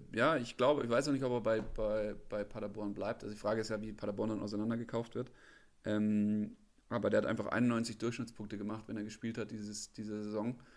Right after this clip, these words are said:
Hat jetzt ein Tor gegen Leipzig gemacht, also geht mit bei den Ecken, ist auch irgendwie gefährlich. Es wird viele Standards geben in diesen Spielen, vor allem gegen Union Berlin, ähm, und gegen Bremen wird's, w-, w-, wird's einfach Standards geben und die,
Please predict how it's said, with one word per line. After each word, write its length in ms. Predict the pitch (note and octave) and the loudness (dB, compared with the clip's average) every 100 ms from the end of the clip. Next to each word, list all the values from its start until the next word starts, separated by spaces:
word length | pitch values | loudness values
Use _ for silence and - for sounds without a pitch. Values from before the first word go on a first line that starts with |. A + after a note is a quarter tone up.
| - - | -20 -8
Hat 120 | G2+ | -4
jetzt 160 | G#2 | -4
ein 80 | A2 | -4
Tor 220 | G2+ A2+ | 2 4
gegen 180 | A#2+ A2 | 4 2
Leipzig 340 | G#2+ A#2 - G2+ | 4 4 2 0
gemacht, 340 | G#2+ G#2+ G#2 | 2 2 0
also 160 | G2+ G2+ | -4 -2
geht 200 | G2+ A2+ | -2 -2
mit 140 | A2+ | 0
bei 80 | A2 | 2
den 140 | G#2+ | 2
Ecken, 300 | - - G#2 | 0 -2 -2
ist 160 | G#2 - | 0 0
auch 140 | G2+ | -2
irgendwie 220 | A2 G#2+ | -2 -2
gefährlich. 520 | G#2 - A2 G#2+ A2+ - - - | -2 2 4 4 0 -6 -16 -14
Es 140 | - | 0
wird 180 | A#2+ - - | 0 0 -6
viele 280 | - - A#2 | -4 0 2
Standards 420 | A2 G2+ A#2 G#2+ | 2 4 4 4
geben 240 | - A#2 A2+ | 2 4 4
in 80 | G#2 | 2
diesen 220 | G#2 G#2 | -2 -6
Spielen, 360 | - A2 A2+ | -4 0 0
vor 140 | A2 G#2+ | 0 -2
allem 140 | A2 | 0
gegen 200 | G#2+ G#2+ | 0 0
Union 280 | A2 G#2+ A2 | 0 0 2
Berlin, 440 | G#2+ G#2 A2+ A#2 - - - - - | 2 2 2 2 -2 -20 -20 -20 -8
ähm, 280 | G2+ G#2+ G#2+ | 0 2 2
und 160 | G#2 G#2 | 0 -2
gegen 220 | G#2 G#2 | -2 -2
Bremen 300 | G2+ G#2+ A2 | 0 0 0
wird's, 360 | G#2 - - - | -2 -6 -12 -14
w-, 60 | - | -14
w-, 340 | - - - | -14 -14 -10
wird's 160 | - - | -8 -6
einfach 160 | G2 | -6
Standards 380 | G#2 A2 G#2+ G#2 | -4 -4 -4 -4
geben 260 | G#2+ A#2 A2+ | -2 0 0
und 180 | G#2 | -2
die, 280 | G#2+ A2 A2 | -4 -4 -6